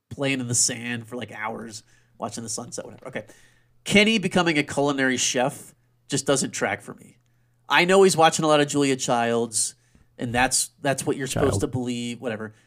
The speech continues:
Speaker 1: You're
Speaker 2: Yeah,
Speaker 1: supposed to believe
Speaker 2: he learns
Speaker 1: because
Speaker 2: how to
Speaker 1: he
Speaker 2: make,
Speaker 1: watches
Speaker 2: he's
Speaker 1: so
Speaker 2: doing
Speaker 1: much, he learns
Speaker 2: dozens
Speaker 1: how to
Speaker 2: of
Speaker 1: make shit,
Speaker 2: waffles.
Speaker 1: but he's a, he's a fucking stoner. He's always been a stoner. No way
Speaker 2: Yeah,
Speaker 1: he just
Speaker 2: I, I mean, <laughs>
Speaker 1: turns
Speaker 2: that,
Speaker 1: the
Speaker 2: that
Speaker 1: corner
Speaker 2: one,
Speaker 1: like that.
Speaker 2: that, I can do the suspension of disbelief for Kenny becoming a,
Speaker 1: I
Speaker 2: a
Speaker 1: know,
Speaker 2: chef
Speaker 1: it's,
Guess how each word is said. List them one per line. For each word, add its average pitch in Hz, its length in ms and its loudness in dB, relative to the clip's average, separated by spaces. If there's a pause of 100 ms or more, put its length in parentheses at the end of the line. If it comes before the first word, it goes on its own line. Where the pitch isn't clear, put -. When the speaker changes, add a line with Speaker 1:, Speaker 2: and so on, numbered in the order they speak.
(180)
Speaker 1:
You're 135 100 -8
Speaker 2:
Yeah, 143 60 -2
Speaker 1:
supposed - 200 4
to - 60 -6
believe 143 180 2
Speaker 2:
he 110 40 0
learns 104 140 2
Speaker 1:
because 117 120 4
Speaker 2:
how 95 40 2
to - 0 -
Speaker 1:
he 101 60 2
Speaker 2:
make, 101 80 4
Speaker 1:
watches 123 340 0
Speaker 2:
he's - 60 -2
Speaker 1:
so 131 100 0
Speaker 2:
doing 123 160 4
Speaker 1:
much, 98 60 -2
he 127 60 -2
learns 113 140 2
Speaker 2:
dozens 123 160 0
Speaker 1:
how 104 100 2
to 101 40 0
Speaker 2:
of 95 60 -2
Speaker 1:
make 104 180 0
shit, 139 160 0
Speaker 2:
waffles. - 160 -2
Speaker 1:
but 131 220 -2 (520)
he's 196 240 -2
a, 175 60 4
he's 175 300 0
a 156 140 0 (400)
fucking 165 360 0
stoner. 113 440 -2
He's 120 120 -4
always 135 220 0
been 127 140 -8
a 113 40 -8
stoner. 110 480 -8 (300)
No 143 260 0
way 120 180 2
Speaker 2:
Yeah, 123 60 4
Speaker 1:
he 113 120 -6
just 110 180 -8
Speaker 2:
I, 120 100 0 (120)
I - 40 -4
mean, 104 220 2 (180)
<laughs> - 180 -8
Speaker 1:
turns - 300 2
Speaker 2:
that, 131 80 -4
Speaker 1:
the - 40 -2
Speaker 2:
that 143 80 4
Speaker 1:
corner 123 100 2
Speaker 2:
one, 117 100 4
Speaker 1:
like 104 180 -8
that. 104 240 -8
Speaker 2:
that, 135 240 4 (140)
I 127 120 4
can 127 140 -2
do 123 100 8
the 107 120 4
suspension - 560 -2
of 98 80 -2
disbelief 98 580 -2
for 98 160 -4
Kenny 101 340 -4
becoming 101 460 -6
a, 95 80 -6 (560)
Speaker 1:
I 185 120 6
Speaker 2:
a 180 40 4
Speaker 1:
know, 113 220 2
Speaker 2:
chef 98 120 0
Speaker 1:
it's, - 220 0